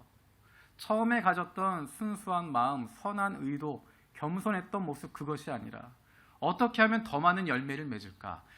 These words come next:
어떻게 하면 더 큰 변화를 가져올까? 어떻게 하면 더 많은 사람들에게 많은 영향력을 주면서 그로 말미암아 칭찬을 받고 명예를 얻게 되어지고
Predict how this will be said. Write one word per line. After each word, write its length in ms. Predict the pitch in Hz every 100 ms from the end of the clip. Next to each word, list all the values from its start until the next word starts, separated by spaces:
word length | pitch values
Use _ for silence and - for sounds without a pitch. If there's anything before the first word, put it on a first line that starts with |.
| -
어떻게 380 | 131 156 214 214
하면 160 | 220 214
더 320 | - - -
큰 180 | - 226
변화를 360 | 185 185 185
가져올까? 640 | 175 135 139 104 - 95 - - -
어떻게 400 | - 175 226 220
하면 200 | 220 214
더 180 | 214 139
많은 280 | 180 202 220
사람들에게 720 | 220 196 180 147 143 175 180 - -
많은 400 | 117 175 208 233
영향력을 520 | 202 208 233 220 208
주면서 800 | 202 160 143 135 139 185 160 - - - -
그로 300 | - 151 165
말미암아 680 | 170 123 120 120 110 135 180 - - -
칭찬을 540 | - 226 214 - 175 127
받고 540 | 120 - 165 190 - - - -
명예를 420 | 123 135 160 160
얻게 260 | 131 147
되어지고 680 | 131 120 113 - - 202 240